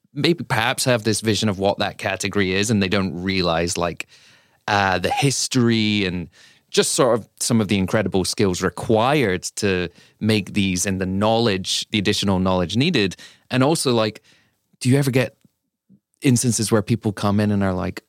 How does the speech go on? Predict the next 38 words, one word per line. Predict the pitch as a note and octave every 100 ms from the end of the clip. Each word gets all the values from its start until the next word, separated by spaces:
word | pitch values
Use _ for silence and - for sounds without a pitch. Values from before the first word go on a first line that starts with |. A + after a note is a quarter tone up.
| _ _ _
"Can | - B2+
you | C3
make | C3+ -
me, | - A#2 G#2+
like, | A2 G#2+ A2+
a |
martini?" | A2 A#2 A#2+ B2 C3 C3
Because, | A#2+ A#2+ A#2 B2
you | C3+
know, | A#2 A2 -
obviously | D3+ D3 C#3+ C3+
you're, | C#3 D3 C3+
you're | C#3 C#3
a | C3+
bar | A2+ C3+ C#3+
professional, | D3 A#2+ C3+ D3+ D3 A2+
you | A#2
know, | C3 C3 - - -
you | -
have | A#2 C3 B2+
all | C#3
of | C3
these | A#2 A2
other | A2 G#2
drinks | A2 G2 -
covered | A#2+ G#2 F2
too, | - F3 B2
but, | F#2+ F#2+
like, | - F#2+ F2+ - _ _ _ _ - _ -
just | F#3+ -
curious | D3 C3+ -
what | G#2+
that | G2+ F#2
experience | - G#2 F#2+
is | E2+
like | F2+ F2+
for | -
you. | F#2